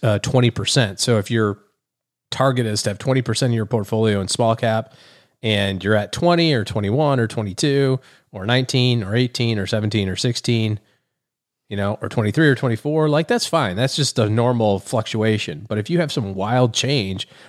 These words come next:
where there's a big disparity, it's a built-in way to buy low and sell high. You know, if, if you're started at twenty percent of a position and now it represents thirty percent of your position,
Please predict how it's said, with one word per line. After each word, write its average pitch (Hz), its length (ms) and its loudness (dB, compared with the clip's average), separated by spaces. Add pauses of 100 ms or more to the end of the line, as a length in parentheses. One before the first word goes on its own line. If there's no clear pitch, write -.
where 117 140 4
there's 101 180 2
a 87 60 -2
big 120 280 2
disparity, 110 640 0
it's - 120 -6
a 101 60 -2
built-in 117 1000 2
way 104 540 0 (920)
to 120 120 0
buy 104 300 0
low 107 260 4
and 107 100 0
sell 117 280 2
high. 131 420 -6 (140)
You 123 100 -2
know, 104 220 4
if, 98 120 0 (300)
if 101 140 -8
you're 107 300 0
started 139 380 2
at 131 140 0
twenty 135 340 2
percent 110 400 -2
of 98 120 -4
a 98 80 -4
position 101 640 -4 (260)
and 107 80 -4
now 127 220 4
it 131 180 -2
represents 117 540 0
thirty 180 340 2
percent 110 320 0
of 87 100 -2
your 87 100 -6
position, 85 600 -6